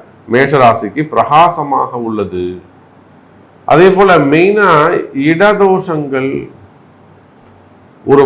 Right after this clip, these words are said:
வாழ்க்கை சிறப்பா போய்கிட்டு இருக்கும், ஒரு வருமானம் சிறப்பா இருந்துகிட்டு இருக்கும், திடீர்னு அது டவுன் ஆகிடும். காரணம்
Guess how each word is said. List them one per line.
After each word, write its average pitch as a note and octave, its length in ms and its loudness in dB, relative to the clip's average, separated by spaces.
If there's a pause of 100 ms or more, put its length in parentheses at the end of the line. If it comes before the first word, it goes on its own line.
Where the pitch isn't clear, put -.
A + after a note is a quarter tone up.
வாழ்க்கை F#3 480 4
சிறப்பா D#3+ 400 2 (160)
போய்கிட்டு D3+ 340 -2
இருக்கும், C3 300 0
ஒரு A#2 100 0 (100)
வருமானம் D#3+ 640 0
சிறப்பா D#3+ 460 0 (100)
இருந்துகிட்டு D3+ 420 -4
இருக்கும், B2 300 -10 (1500)
திடீர்னு A3 680 2
அது F#3+ 100 4 (140)
டவுன் E3 260 6 (120)
ஆகிடும். C3 420 -4 (220)
காரணம் E3+ 440 2